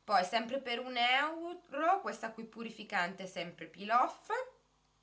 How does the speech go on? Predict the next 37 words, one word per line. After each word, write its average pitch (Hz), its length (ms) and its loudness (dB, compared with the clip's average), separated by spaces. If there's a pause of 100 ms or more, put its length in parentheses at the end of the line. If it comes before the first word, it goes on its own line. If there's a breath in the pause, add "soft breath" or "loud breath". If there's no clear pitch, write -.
(640 loud breath)
A 185 80 0
Nicola 185 340 2
piacciono 175 460 -4
peel 165 160 -10
off, 156 220 -4
quindi 170 260 -12
le 170 60 -6
ho 170 60 -8
prese 160 460 -8
anche 156 320 -6
per 160 180 -14
quello. 151 300 -8
In 156 80 -6
realtà 277 240 -6
anche 233 240 -6
a 170 60 -4
me 147 220 -10
non 156 340 -14
mi 156 120 -10
dispiacciono. 151 600 -8
D'inverno 233 800 0 (420 loud breath)
eh, 165 300 0
dove 190 240 -8
magari 185 400 -2
quelle 180 180 -8
in 180 120 -8
tessuto 185 420 -14
si - 160 -16
usano 185 280 -10
un 170 140 -12
po' 208 140 -6
meno 185 320 -6
perché 170 640 -8 (200)
fanno 175 220 -6
un 175 80 -12
po' 175 100 -8
freddo, 190 720 -6